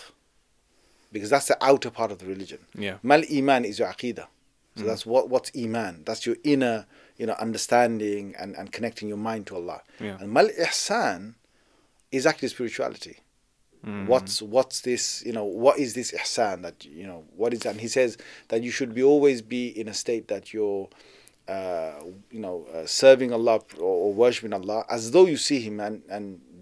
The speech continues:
Speaker 1: maybe you can't do that, so you should know
Speaker 2: Mm.
Speaker 1: that he's, he's seeing you. So that's ihsan. So then, in, interestingly enough, in the end of the hadith, the Prophet sallallahu alaihi wasallam says, "ذلك، ذلكم جبريل أتاكم يعلمكم دينكم." That's
Speaker 2: Mm.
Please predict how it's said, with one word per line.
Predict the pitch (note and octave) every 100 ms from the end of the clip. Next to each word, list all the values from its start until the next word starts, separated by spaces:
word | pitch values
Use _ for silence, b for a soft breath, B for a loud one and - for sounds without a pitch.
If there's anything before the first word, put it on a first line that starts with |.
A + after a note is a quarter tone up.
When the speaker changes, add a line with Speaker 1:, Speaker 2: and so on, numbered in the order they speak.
| G2 _ _ _ -
Speaker 1:
maybe | A2 A2+ G#2+
you | G#2
can't | A2+ A2
do | C3 F3
that, | C#3+ -
so | B2+
you | A2
should | A2 A2
know | A2+
Speaker 2:
Mm. |
Speaker 1:
that | G2+
he's, | G2 G2+ -
he's | F#2+ G2+
seeing | - B2 A2
you. | A2 C3 F2+ - B B B
So | E3+
that's | F#3 D3 -
ihsan. | C#3+
So | - C3+
then, | C#3+ F3+ A3+
in, | - F#3+ -
interestingly | F#3+ G#3 G3+ - D#3
enough, | C3+ A2+ A2+
in |
the | A2+ - D#3
end | G#3+
of | G3+
the | C#3+
hadith, | D3 C#3 A2+
the | A2+
Prophet | C#3+ C3+ C3
sallallahu | A#2 A2
alaihi |
wasallam | G2+
says, | A2 F#2+ F2+ b b b b b b G#2
"ذلك، | G#2 D3 F3 F3+ F3 - -
ذلكم | A#2 D3+ F3+ D3+ C3+
جبريل | B2 A2+ B2 A2+ A2+ D#3+ _ -
أتاكم | A#2 - D#3 E3 D#3+ B2 A#2+
يعلمكم | A2+ A#2 A#2 A#2+ E3 C#3 - A2
دينكم." | A2+ A#2 - F2+ F#2
That's |
Speaker 2:
Mm. | C#3